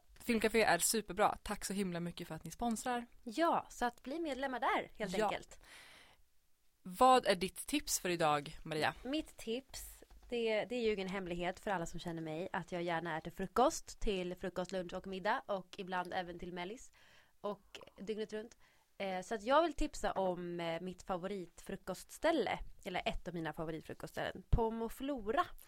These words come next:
Speaker 1: Där vi faktiskt hade vårt första uppstartsmöte för den här podden.
Speaker 2: Exakt, och numera finns det på två ställen,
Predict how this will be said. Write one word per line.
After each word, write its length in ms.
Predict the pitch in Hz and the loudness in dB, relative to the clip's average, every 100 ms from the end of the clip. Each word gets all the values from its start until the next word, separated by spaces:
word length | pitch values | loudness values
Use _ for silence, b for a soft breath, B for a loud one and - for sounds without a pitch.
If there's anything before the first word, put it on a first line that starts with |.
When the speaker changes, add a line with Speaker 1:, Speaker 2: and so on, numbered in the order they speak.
| B B | B B
Speaker 1:
Där 260 | 180 202 185 | 0 2 2
vi 180 | 175 220 | 0 2
faktiskt 580 | 202 - 180 180 - - | 0 2 0 -2 -6 -12
hade 320 | - 196 170 | 0 2 2
vårt 160 | 165 165 | -2 -2
första 400 | - 180 - 175 | -2 -2 0 -2
uppstartsmöte 800 | - - 170 165 196 214 202 170 | -2 -4 -2 -2 0 0 0 -2
för 120 | 175 | -2
den 100 | 165 | -2
här 140 | 165 | -4
podden. 380 | - 233 - - | -4 -4 -4 -4
Speaker 2:
Exakt, 760 | 247 - - 392 165 - - - | -4 -4 0 2 2 -2 -18 -4
och 160 | 233 - | -4 -2
numera 340 | 277 330 294 | 0 2 2
finns 160 | 277 226 | 2 -4
det 60 | 214 | -6
på 100 | 214 | -6
två 220 | 190 170 | -4 -4
ställen, 480 | - 208 190 277 | 0 4 4 4